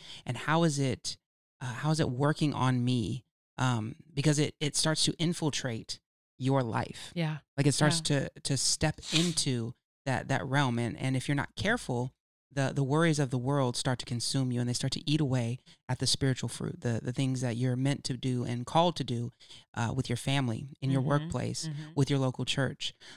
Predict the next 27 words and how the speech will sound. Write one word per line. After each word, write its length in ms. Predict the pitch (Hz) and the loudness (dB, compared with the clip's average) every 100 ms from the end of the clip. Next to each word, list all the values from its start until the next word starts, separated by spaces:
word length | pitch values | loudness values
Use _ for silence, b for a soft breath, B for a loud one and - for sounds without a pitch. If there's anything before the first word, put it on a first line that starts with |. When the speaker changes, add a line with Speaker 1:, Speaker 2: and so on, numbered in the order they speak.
| B | B
Speaker 1:
Like, 140 | 139 | 0
you 80 | 135 | 2
have 140 | 147 | 2
to 60 | 147 | 0
be 100 | 143 | 0
really 240 | 131 147 | 2 2
mindful 560 | 135 131 135 147 127 131 | 2 0 2 2 0 -4
of 80 | 123 | -2
what 120 | 127 | -2
you 120 | 139 | -2
allow 440 | 120 123 123 127 131 _ _ | -2 0 0 0 -2 _ _
into 260 | - 143 135 | 4 4 4
your 140 | 123 | -2
space. 480 | 117 - - - - | -4 -6 -8 -10 -10
Speaker 2:
Yeah, 200 | 156 143 151 | -6 -6 -8
yeah. 160 | 180 151 | -4 -2
And 200 | 180 190 B 175 B | -2 -4 B -18 B
what's 140 | - - | -6 -2
crazy 300 | 302 381 359 | 2 4 4
is, 140 | 220 | 4
like, 240 | 208 180 - | 6 6 4
so 240 | - 233 196 | 0 0 0
if 180 | 180 285 | 0 4
you 80 | |
don't 240 | 311 330 196 | 6 6 6
know 480 | 190 175 151 147 147 _ _ _ _ _ | 6 6 6 2 -4 _ _ _ _ _
this 420 | 190 180 - - | 2 2 0 -6